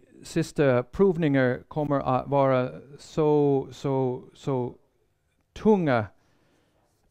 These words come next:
att det är några som kommer att vika. Tyvärr. Jesus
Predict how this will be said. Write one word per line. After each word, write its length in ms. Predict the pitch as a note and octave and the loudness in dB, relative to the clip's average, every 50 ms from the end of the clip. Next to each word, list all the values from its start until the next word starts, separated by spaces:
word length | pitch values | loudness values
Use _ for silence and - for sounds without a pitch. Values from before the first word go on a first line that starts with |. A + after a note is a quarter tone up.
| _ _ _ | _ _ _
att 260 | - - C3 C3 - - | -4 -4 -4 -4 -6 -14
det 440 | - - - F3 D3 C#3 C#3+ C#3+ C#3 | -20 -20 -18 -8 -2 0 2 2 4
är 180 | C3+ C3 C3 | 4 2 2
några 360 | C3+ C#3+ D3 D3 C3 C3 B2 | 2 2 2 2 2 0 0
som 460 | A#2 - - C3 A#2+ A#2+ A#2+ A#2+ A2+ G#2 - - - - - | -2 -2 -4 -4 -2 -2 -2 -4 -6 -10 -16 -20 -20 -20 -16
kommer 300 | - - D3 C3+ B2+ B2 | -8 -4 -4 -2 0 0
att 220 | A#2+ A2+ A#2 A#2+ A2+ | 0 -2 -2 -2 0
vika. 480 | C#3+ D3 C#3 - - C3+ A#2+ A2+ G#2+ F#2 - - _ _ _ _ _ _ _ _ _ _ _ _ _ _ _ _ _ _ _ _ _ _ _ _ _ _ _ _ _ _ _ _ _ _ _ _ _ _ _ _ _ _ _ _ _ _ | 0 0 0 0 0 0 0 0 -2 -6 -12 -18 _ _ _ _ _ _ _ _ _ _ _ _ _ _ _ _ _ _ _ _ _ _ _ _ _ _ _ _ _ _ _ _ _ _ _ _ _ _ _ _ _ _ _ _ _ _
Tyvärr. 520 | - - C3 A#2+ A2+ B2+ B2 A2 G2+ F2+ E2+ F#2 G2 - - _ - _ _ _ - - _ _ _ _ _ _ - - _ _ _ _ _ _ _ _ _ _ _ _ _ _ _ _ _ _ _ _ _ _ _ _ _ _ _ _ _ _ _ - C3 B2+ A#2 A2 G#2 F#2 F#2 F#2 - - - - - - | -12 -10 -6 -4 -2 0 0 0 -2 -6 -8 -14 -20 -20 -20 _ -20 _ _ _ -20 -20 _ _ _ _ _ _ -20 -20 _ _ _ _ _ _ _ _ _ _ _ _ _ _ _ _ _ _ _ _ _ _ _ _ _ _ _ _ _ _ _ -10 -8 -8 -8 -10 -10 -12 -14 -18 -20 -20 -20 -20 -16 -8
Jesus 1000 | - C#3 D3+ D#3 D#3+ D#3 - - F3+ D#3+ D3+ C#3+ - - - - - - - - | -2 0 2 2 0 -2 -4 -4 -2 -2 -2 -2 -6 -8 -12 -16 -16 -18 -18 -20